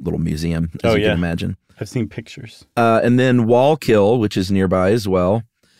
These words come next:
Speaker 1: And they all, you know, smartly were like, "No, like, we can't host something this big. Have you ever been out here? It is, you're out in the middle of farmland and forest, and we can't hold a rock concert here."
Speaker 2: Yeah.
Speaker 1: And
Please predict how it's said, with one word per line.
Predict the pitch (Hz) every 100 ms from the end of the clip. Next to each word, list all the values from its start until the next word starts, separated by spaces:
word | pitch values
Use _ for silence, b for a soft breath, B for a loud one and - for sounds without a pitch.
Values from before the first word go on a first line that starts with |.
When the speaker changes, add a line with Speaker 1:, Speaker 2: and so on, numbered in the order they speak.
| _ -
Speaker 1:
And | 107 110
they | 107 139 175
all, | 143 139 131 120 - 78
you | 123
know, | 117 107
smartly | - 117 120 - 107
were | 101 104
like, | 101 101 98 -
"No, | - 117 143 147 113 98
like, | 101 101 -
we | 135 147
can't | - - 131 - _ _
host | - 110 123
something | - 107 113 98
this | 95 -
big. | 87 87 104 123 _ _ _ -
Have | 107 107
you | 120
ever | 120
been | 110 131
out | 180 107
here? | 95 87 76
It | - 104
is, | 113 117 - _ _ _
you're | - 107 120
out | 131
in | 147
the |
middle | 113 117 120 123
of | 117 110
farmland | 104 - 110 156 113 92 87 87
and | 95 98
forest, | - 98 135 87 87 - - _ _ _ -
and | 101 98
we | 131
can't | 151 98
hold | 95
a | 92
rock | 90 90 -
concert | 85 85 - 85
here." | 87 90 110 143 _
Speaker 2:
Yeah. | 180 151 120 - _ -
Speaker 1:
And | 113 113 110 107